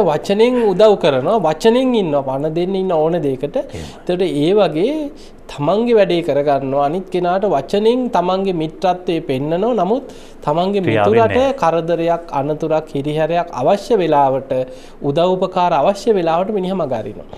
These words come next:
Speaker 2: ඔව්.
Speaker 1: අන්න එවැනි මිත්‍රයෝ බුදුරජාණන් වහන්සේ පෙන්නන වචී පරම. ඇසුරට සුදුසු නෑ අනතුරක්.
Speaker 2: නෑ.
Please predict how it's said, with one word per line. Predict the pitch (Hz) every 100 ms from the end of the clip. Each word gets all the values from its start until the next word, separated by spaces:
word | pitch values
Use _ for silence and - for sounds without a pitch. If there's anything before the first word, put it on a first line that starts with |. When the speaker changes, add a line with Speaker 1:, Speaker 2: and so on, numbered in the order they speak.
| -
Speaker 2:
ඔව්. | - - -
Speaker 1:
අන්න | 139 180 226
එවැනි | 233 214 196
මිත්‍රයෝ | 175 151 - 147
බුදුරජාණන් | 143 143 160 160 151 147
වහන්සේ | 143 139
පෙන්නන | 151 139 196
වචී | 147 147 - 196
පරම. | 185 127 113 - - - - -
ඇසුරට | 139 190 185 196
සුදුසු | 190 165 180 185
නෑ | 180
අනතුරක්. | 165 165 -
Speaker 2:
නෑ. | -